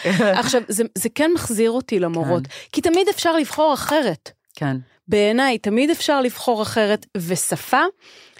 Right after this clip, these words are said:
Speaker 2: היא המקום הראשון שבו המציאות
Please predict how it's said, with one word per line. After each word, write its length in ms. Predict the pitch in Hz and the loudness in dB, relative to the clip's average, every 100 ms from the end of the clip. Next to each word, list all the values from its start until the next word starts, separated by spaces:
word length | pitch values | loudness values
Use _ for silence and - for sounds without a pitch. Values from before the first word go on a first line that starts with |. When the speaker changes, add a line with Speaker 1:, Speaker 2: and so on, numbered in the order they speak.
| - | -4
Speaker 2:
היא 160 | 220 202 | 0 2
המקום 520 | 190 180 - 294 302 | 0 -2 0 0 0
הראשון 560 | 269 214 180 254 285 330 - - - | -2 -2 -2 2 2 0 -4 -20 -8
שבו 240 | 196 196 | -2 0
המציאות 640 | 269 233 - 226 - 285 | 0 -2 -4 -4 -2 -2